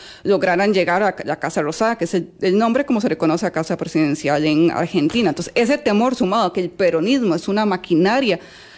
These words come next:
eh, también para lograr movilizar y también lograr activar su identidad, este, puede explicar el resultado. Y también, perdón, y una tercera es el mismo Sergio Massa, como, como, como político.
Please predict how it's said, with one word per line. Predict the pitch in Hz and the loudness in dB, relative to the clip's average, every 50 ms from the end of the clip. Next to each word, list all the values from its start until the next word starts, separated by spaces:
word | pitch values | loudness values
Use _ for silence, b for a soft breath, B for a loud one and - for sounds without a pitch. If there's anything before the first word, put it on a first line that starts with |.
| B B | B B
eh, | - 202 196 175 | -2 0 0 0
también | 180 - 175 170 156 170 202 233 247 | 0 0 0 0 2 2 2 0 2
para | - 190 190 196 160 | 0 0 0 2 2
lograr | 160 151 160 175 175 | 2 2 2 0 0
movilizar | 190 202 208 208 196 156 156 156 - 247 269 320 - - - | 0 0 0 0 0 0 -2 -2 0 0 0 0 0 -4 -4
y | 240 240 226 | -4 -4 -2
también | - 190 190 185 170 185 196 226 | 0 0 0 2 0 0 0 2
lograr | 233 220 208 208 208 220 233 240 B B B B | 0 0 2 2 0 0 -2 -4 B B B B
activar | - 190 - - - 202 196 185 214 254 294 269 | -6 -6 -6 -8 -6 -2 2 2 2 2 2 0
su | - - 196 170 | -2 0 0 2
identidad, | 170 170 170 160 175 170 175 180 180 185 202 254 - - B B B B B B B _ _ - | 2 2 2 2 0 0 0 2 2 2 2 0 -2 -6 B B B B B B B _ _ -2
este, | - 208 185 165 160 160 - 180 175 | 0 0 0 0 -2 -4 -6 -8 -4
puede | - 180 185 196 | 0 0 0 0
explicar | 190 - 202 180 - - 185 190 214 - - | 0 -2 -4 -4 -2 0 0 0 0 -2 -2
el | 160 180 156 | -2 -2 0
resultado. | 165 175 170 - 170 156 143 - - - - 120 185 - - | 0 -2 -2 -2 -6 -6 -6 -6 -8 -8 -8 -8 -10 -10 -6
Y | - 262 - | -6 -4 -2
también, | - 220 214 214 240 277 294 - - - - - - _ - - 226 | 0 0 2 2 2 2 0 -2 -4 -20 -20 -20 -20 _ -12 -8 -2
perdón, | - 233 214 247 247 - | -2 0 0 0 0 2
y | 240 | 2
una | 240 262 254 | 2 0 0
tercera | - 277 262 - 285 254 254 214 | -2 -4 -2 0 0 0 2 2
es | 202 254 - - | 2 0 0 -2
el | - 165 | -4 0
mismo | 196 220 262 277 262 | 2 2 2 2 2
Sergio | - - 311 311 302 285 233 | 0 0 0 0 0 0 0
Massa, | 226 254 294 - - - - b b b b b b b b b | 0 0 -2 -4 -8 -20 -20 b b b b b b b b b
como, | - 214 202 202 196 190 - - | -2 -2 0 0 -2 -2 -2 -2
como, | - 202 190 190 175 175 - | -2 -2 0 0 -2 -2 -2
como | - 175 - - - 170 170 170 175 | -8 -10 -8 -4 -2 0 0 0 0
político. | 185 175 185 240 254 - 208 - - - | 0 0 0 0 -2 -2 -6 -8 -8 -12